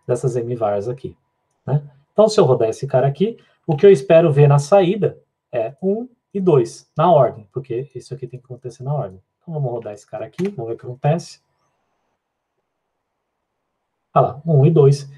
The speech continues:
que era o que eu esperava, né? É, tá legal, pessoal? É, a gente pode, a gente pode fazer umas coisinhas um pouquinho divertidas aqui também, que talvez, ah, dê uma ordem diferente, né?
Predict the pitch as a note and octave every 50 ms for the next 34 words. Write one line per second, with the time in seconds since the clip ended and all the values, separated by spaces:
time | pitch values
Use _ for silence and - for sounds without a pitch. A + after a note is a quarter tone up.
0 | _ _ _ - C3+ A2+ A#2 - B2 - - D3 C#3+ A2+ - - - - _ _
1 | _ _ _ _ _ _ - - B2 C#3 C#3 - _ _ _ _ _ _ _ _
2 | _ _ _ - A2+ A2+ A2+ A2+ A2+ A2 A2 A2 A2 A2 G#2+ G#2+ G#2+ G#2+ - -
3 | C3 C#3 _ _ _ _ _ _ _ _ _ _ _ _ _ _ _ _ _ _
4 | _ _ _ E3+ E3 E3+ D#3+ G#3 B3 A#3+ G#3+ F3 C#3+ - D3 G#2+ F2+ - - _
5 | _ _ _ _ _ _ _ _ _ _ _ _ _ _ _ - B2+ C3 C3+ C3+
6 | C3+ C#3 C#3 C3+ C3+ C3+ C3+ C3+ C#3 - - - _ _ _ _ _ _ _ _
7 | _ _ _ _ _ _ _ _ _ _ _ _ _ _ _ _ _ _ _ _
8 | _ _ _ _ _ _ _ _ _ _ F3+ G#3 G3+ C4+ B3+ - C4+ C4+ C4+ C4
9 | - B3+ C4 B3+ B3 A#3+ A3+ G3 - - D#3+ F3+ F3 G3+ A3 - B3 A#3 A3+ -
10 | G3 A3 A3+ A3+ A3 - - A3 F#3+ G3 A3 G#3 - G#3+ G3+ G#3+ - A3 A3 A3+
11 | G3+ F3 F3 F3 E3+ G#3 G#3 F#3+ - - F#3 F3 C#3+ C3 B2 C#3 C#3 C#3+ C#3 C#3
12 | C3 C#3+ E3 F#3 F3 - F#3 - - _ _ _ - G3+ A3+ A3+ F3+ D#3 D#3+ F3+
13 | G3 F#3 - - - - _ _ _ _ _ _ _ D3 C#3+ C#3+ C#3 C#3 C3+ C3
14 | - C#3 C3 D3 D#3 D#3+ D#3 C#3+ C3+ C#3 C#3+ C#3+ C#3+ D3 C#3+ C#3 C#3 D3 - -
15 | E3 D3+ B2 G#2+ G#2 G2+ - - C3+ A#2 C#3+ D3